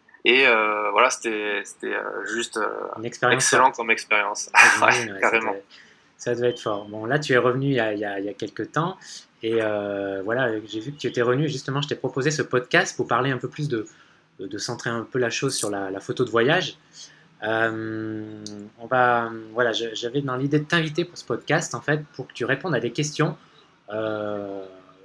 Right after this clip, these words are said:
Speaker 2: à des questions, euh, entre guillemets, euh, euh, pour débutants, enfin un peu de, ouais, de base, euh, pas forcément de base, mais des questions que beaucoup de lecteurs se posent quant à la, quant à la photo de voyage, du moins ceux qui, qui débutent et qui veulent progresser.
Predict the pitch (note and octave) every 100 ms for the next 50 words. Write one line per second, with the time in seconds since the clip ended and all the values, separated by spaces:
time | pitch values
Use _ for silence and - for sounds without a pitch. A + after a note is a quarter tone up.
0 | G2 _ _ - G#2+ G#2+ A#2 - - C3+
1 | B2 G#2+ G2+ G2+ G2+ - A2 G#2+ A#2 A#2+
2 | B2 A2 G#2 G2 G2 _ _ _ _ -
3 | F#2+ F#2+ F#2+ F#2+ - _ G#2+ G2+ G#2+ A#2+
4 | - D3+ D3+ G2+ G2+ - G#2+ G2+ G2 F#2+
5 | F#2 - _ _ _ - - - G2+ F#2+
6 | A2+ A#2 G#2+ G2+ F#2+ - - - _ G#2+
7 | - - A#2 A#2+ A#2 D#3 C#3+ A#2 A2+ B2+
8 | - D3+ D3 - C#3 D3+ C3 B2+ C3+ -
9 | A#2 - D#3+ D#3+ - _ - G2+ G#2 G2+
10 | F#2+ A2 - _ - A2+ A2 G#2 G2+ -
11 | G#2 A2+ C3 D3 G#2+ A2+ A#2 - - -
12 | - C3 B2+ A2 G2+ - - A#2+ C3+ D3
13 | A2 A2+ B2 - A#2+ G#2 A#2 - F#3